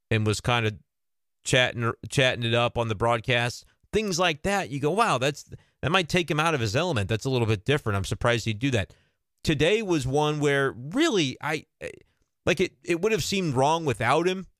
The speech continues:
out there, but it should be noted, like, how different that is for what a, a starting pitcher's regimen usually is on the day he pitches. But Adam Wainwright was out there on the field, part of the ceremony, and he even spoke. He got up to the microphone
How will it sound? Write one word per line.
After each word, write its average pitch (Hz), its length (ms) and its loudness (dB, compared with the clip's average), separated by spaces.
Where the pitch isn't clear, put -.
out 165 260 -2
there, 196 340 -2
but 151 240 2
it 147 140 0
should 233 180 -2
be 180 100 -2
noted, 139 380 2
like, 113 180 -2
how 131 320 -2
different 120 420 -2
that 123 180 2
is 113 320 0
for 107 400 -2
what 123 260 2
a, 107 400 0
a 113 60 -2
starting 131 360 0
pitcher's 123 380 -2
regimen 110 520 0
usually 117 400 0
is 113 160 0
on 104 120 -2
the 95 60 -4
day 107 160 0
he 101 140 0
pitches. 92 340 -2
But 117 140 2
Adam 196 160 2
Wainwright 190 340 0
was 139 140 0
out 160 180 0
there 185 140 0
on 170 100 0
the 165 60 -4
field, 156 420 -2
part 175 220 2
of 170 60 -10
the 160 60 -4
ceremony, 156 540 0
and 135 80 2
he 147 80 0
even 170 200 -2
spoke. 147 380 0
He 110 80 -2
got 131 180 0
up 151 120 -4
to 143 60 -12
the 147 60 -2
microphone 143 640 0